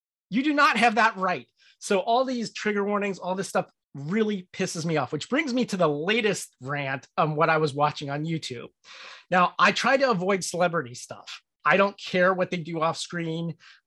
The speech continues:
As far as I'm concerned, everything you see on T V is fake. If someone slaps somebody else at the Oscars,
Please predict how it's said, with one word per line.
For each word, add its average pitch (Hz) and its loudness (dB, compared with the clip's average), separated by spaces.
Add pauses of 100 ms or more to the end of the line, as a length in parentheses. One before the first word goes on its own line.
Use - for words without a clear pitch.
(240)
As 170 0
far 214 6
as 196 2
I'm 190 2
concerned, 180 0
everything 185 -2
you 160 -6
see 185 -6
on 175 0
T 180 -8
V 165 -4
is - -4
fake. 160 2 (100)
If 160 -2
someone 190 4 (180)
slaps - -2
somebody 160 0
else 156 0
at 143 -10
the 139 -8
Oscars, 156 -2